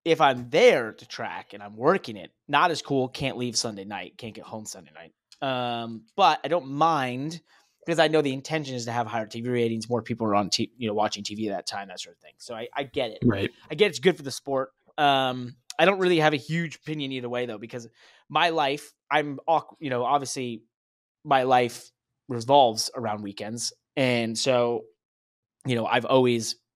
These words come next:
Speaker 1: been on this schedule. So to me, it's not a difference if it starts at one o'clock or three thirty. Like, I just don't care.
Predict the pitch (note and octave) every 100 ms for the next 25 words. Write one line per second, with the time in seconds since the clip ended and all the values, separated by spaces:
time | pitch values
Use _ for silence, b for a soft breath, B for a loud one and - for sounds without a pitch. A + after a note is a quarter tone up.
0 | _ B2+ A2+ A2+ G#2+ - C#3 B2 G#2 G2
1 | - - A#2+ - A#2 B2 A#2+ A2+ - B2
2 | A2+ G2+ - A#2 A2 G2 G2+ - A2 -
3 | F#2+ G#2 G2 G#2+ - F#2 - G2 G2+ D#2+
4 | D#2+ E2+ F2 - F#2+ - - D2+